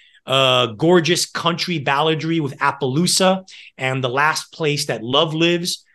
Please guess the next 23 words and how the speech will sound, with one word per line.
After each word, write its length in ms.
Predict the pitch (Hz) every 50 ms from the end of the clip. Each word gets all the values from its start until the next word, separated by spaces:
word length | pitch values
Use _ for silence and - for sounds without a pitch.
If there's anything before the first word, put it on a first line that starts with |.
| _ - - _ - 117
gloriously 1080 | 127 139 135 147 143 151 170 208 208 202 196 170 156 - - - 151 147 143 127 110 104 101
grungy 760 | 139 139 135 139 143 156 170 180 185 180 143 147 139 123 113
blues 560 | 110 127 131 143 160 147 127 113 101 - - - _ _ _ _ _
with 340 | - 123 131 131 127 - -
Kept 280 | - - 160 160 - 151
My 200 | 147 143 139 139
Soul, 600 | - - - 156 143 143 147 151 165 175 - _ _ - - - - _ -
and, 340 | - 139 139 135 131 131 131
uh, 460 | 131 131 131 131 127 127 127 131 127
Sly 600 | 120 - - - - - 156 165 170 185 214 214
Stone-esque 760 | 190 - - - 190 180 180 185 185 180 165 170 160 - - -
boogie 520 | 139 117 104 160 190 156 131 123 107 101
with 240 | 107 117 127 120 - - - - _ -
Make 460 | 98 110 127 143 147 147 147 151 -
Glad. 480 | 131 135 147 147 123 104 92 90 - _ _ _ - - - - -
On 200 | - 160 175 185
C 320 | - - - 214 233 247 233
D, 220 | 208 233 240 254
it 80 | 226 175
was 180 | 165 156 143
a 40 | 147
single 400 | - - 180 175 160 143 127 107
album, 300 | 101 98 - - 82 85